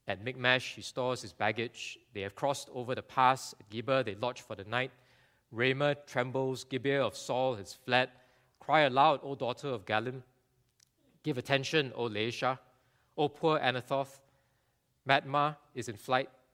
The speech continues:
The inhabitants of Gebim flee for safety. This very day he will halt at Nob. He will shake his fist at the mount of the daughter of Zion, the hill of Jerusalem. Behold,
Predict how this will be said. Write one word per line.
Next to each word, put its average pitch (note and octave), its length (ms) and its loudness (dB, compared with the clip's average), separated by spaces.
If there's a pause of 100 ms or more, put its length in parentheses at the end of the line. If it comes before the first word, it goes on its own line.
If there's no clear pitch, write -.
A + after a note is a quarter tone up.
The A#2+ 100 -4
inhabitants C3+ 560 2
of G#2 140 -12
Gebim B2 360 -2
flee C#3+ 400 -4
for G#2 140 -14
safety. C3 520 -8 (600)
This C#3+ 200 0
very C#3 260 0
day C3 240 0
he A2+ 80 -12
will G#2 140 -8
halt - 460 -2 (100)
at G2+ 200 -6
Nob. A#2 200 0 (600)
He - 80 -16
will A2 100 -6
shake D3 280 -2
his A#2+ 140 -6
fist - 440 -6 (360)
at G2+ 100 -14
the G#2+ 60 -8
mount B2+ 460 -2
of G2+ 100 -14
the A2 80 -6
daughter A#2 320 -4
of A2 120 -6
Zion, A2 420 0
the G2 100 -12 (100)
hill C3 280 -4
of G2+ 140 -12
Jerusalem. G2+ 560 -10 (1600)
Behold, C3+ 400 -2